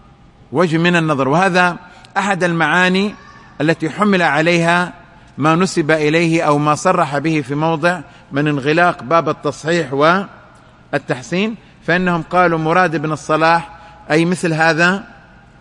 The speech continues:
السند الذي يأتي في مثل هذا الجزء،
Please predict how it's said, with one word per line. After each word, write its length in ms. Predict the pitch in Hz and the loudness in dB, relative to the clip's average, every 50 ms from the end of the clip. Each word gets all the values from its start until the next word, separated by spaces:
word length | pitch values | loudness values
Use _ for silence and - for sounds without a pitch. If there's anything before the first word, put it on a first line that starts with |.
| - - - - - | -20 -20 -20 -8 -8
السند 420 | 139 131 - - 175 170 170 160 143 | -8 -6 -2 -2 0 0 0 0 -2
الذي 300 | 147 147 151 139 135 143 | -2 -2 -2 -2 0 0
يأتي 300 | 156 170 160 - 156 147 | 0 0 0 -2 -6 -6
في 120 | 123 143 | -6 -4
مثل 260 | 147 156 135 156 143 | -6 -4 -4 -4 -4
هذا 240 | 139 151 151 135 143 | -2 -2 -2 0 -2
الجزء، 460 | 143 135 127 156 156 131 147 156 160 | -4 -2 -2 -2 -2 0 -2 -4 -4